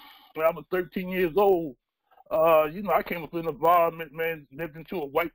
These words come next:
moved into a white community where we wasn't accepted. And so, uh, black people from all over the city came together.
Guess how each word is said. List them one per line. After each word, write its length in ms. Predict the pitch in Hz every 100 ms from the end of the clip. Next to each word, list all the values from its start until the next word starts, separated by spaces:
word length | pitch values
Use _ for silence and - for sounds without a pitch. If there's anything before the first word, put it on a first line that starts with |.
| -
moved 240 | 165 160
into 180 | 160 175
a 40 |
white 300 | 143 165 165
community 720 | 135 165 233 233 - 170 190 180
where 220 | 170 170
we 120 | 170
wasn't 300 | 202 202 190
accepted. 520 | 208 - 302 - - - _ _ _ _ _ _ _ -
And 80 | 165
so, 260 | 190 170 -
uh, 60 | - -
black 400 | 208 233 - -
people 240 | 233 -
from 180 | 170 175
all 220 | 190 202
over 140 | 196
the 100 | 175 -
city 280 | - 214 151
came 240 | - 180 165
together. 500 | 156 135 180 -